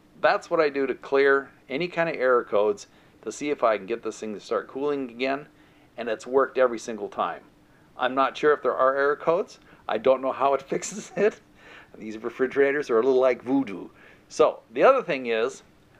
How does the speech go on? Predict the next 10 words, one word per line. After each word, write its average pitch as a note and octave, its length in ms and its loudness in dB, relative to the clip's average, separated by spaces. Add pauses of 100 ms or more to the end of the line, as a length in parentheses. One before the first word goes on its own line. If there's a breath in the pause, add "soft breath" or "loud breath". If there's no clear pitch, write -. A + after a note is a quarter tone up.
make B3 380 0
sure D#3 560 4 (200 loud breath)
that C3+ 200 2
these D#3+ 280 0
doors C#3+ 400 4
are B2+ 80 0
closed A#2 500 0 (500)
all B2+ 200 6
the B2 80 -2
way. A2+ 240 -2